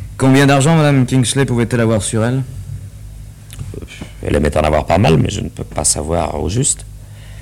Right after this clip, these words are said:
Speaker 2: Elle a son propre compte en banque et une assez jolie fortune personnelle.
Speaker 1: Avez-vous la gestion de ses affaires ?
Speaker 2: Non. Oh, j'ai essayé. C'est pas drôle de voir vingt mille dollars par an filer en gueule de bois et en ami du genre Lavery.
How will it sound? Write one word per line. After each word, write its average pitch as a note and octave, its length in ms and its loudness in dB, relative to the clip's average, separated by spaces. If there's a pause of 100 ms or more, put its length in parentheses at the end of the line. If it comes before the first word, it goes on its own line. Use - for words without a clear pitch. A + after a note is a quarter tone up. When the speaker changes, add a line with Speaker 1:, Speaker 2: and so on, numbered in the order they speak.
(920)
Speaker 2:
Elle - 200 -6
a - 60 0
son - 160 0
propre D#2+ 280 0
compte D#2+ 240 0
en D2 100 2
banque F2+ 300 2
et C#2+ 100 -2
une C#2+ 160 -4
assez C#2+ 200 -2
jolie D#2 220 0
fortune D#2 300 -2
personnelle. D2 420 -4 (720)
Speaker 1:
Avez-vous A2 240 2
la A2+ 100 6
gestion G#2+ 300 4
de G#2 60 2
ses G#2 160 0
affaires ? B2 340 -2 (840)
Speaker 2:
Non. D#2 180 -2 (1160)
Oh, F2+ 100 -2
j'ai E2 140 0
essayé. G2+ 460 -2 (1200)
C'est - 120 -16
pas - 120 -2
drôle F2+ 240 4
de E2+ 60 2
voir D#2 220 2
vingt F2+ 140 2
mille F2+ 140 2
dollars F2+ 340 4
par E2+ 180 2
an A#2 120 4
filer F2 240 -2
en D#2 120 0
gueule E2+ 180 0
de E2+ 80 0
bois G#2+ 220 4
et E2+ 60 2
en D#2+ 80 0
ami F#2+ 180 2
du E2 120 0
genre F2 320 0
Lavery. E2+ 360 0